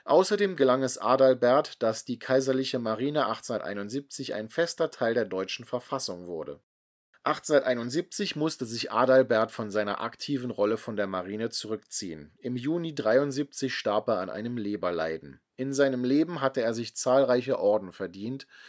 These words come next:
darunter den Schwarzen Adlerorden, den Königlichen Hausorden von Hohenzollern,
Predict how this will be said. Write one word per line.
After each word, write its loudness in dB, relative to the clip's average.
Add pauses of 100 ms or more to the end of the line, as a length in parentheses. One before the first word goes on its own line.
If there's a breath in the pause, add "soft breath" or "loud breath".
(460 loud breath)
darunter 6
den -6
Schwarzen -2
Adlerorden, 2 (140)
den -4
Königlichen 0
Hausorden 0
von -10
Hohenzollern, 0